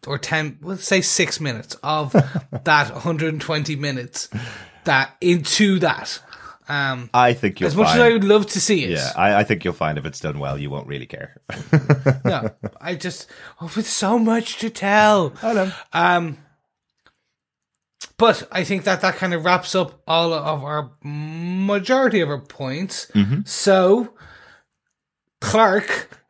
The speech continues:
Speaker 2: <laughs>
Speaker 1: is that you I hear? Is that some minutes ticking away?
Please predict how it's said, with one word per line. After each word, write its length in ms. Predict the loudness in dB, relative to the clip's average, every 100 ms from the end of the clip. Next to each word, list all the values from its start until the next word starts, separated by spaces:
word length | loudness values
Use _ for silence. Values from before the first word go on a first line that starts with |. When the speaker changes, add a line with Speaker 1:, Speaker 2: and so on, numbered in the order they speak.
| _ _
Speaker 2:
<laughs> 320 | -2 -2 -8
Speaker 1:
is 180 | -6 0
that 300 | 2 2 0
you 260 | -4 0 2
I 120 | 2
hear? 520 | 2 2 4 2 -2 _ _ -8
Is 180 | -2 2
that 180 | 2 2
some 320 | -2 -2 -2
minutes 480 | 0 -2 -2 -4 -6
ticking 460 | -4 -4 -2 -2
away? 540 | 0 0 -2 -4 -6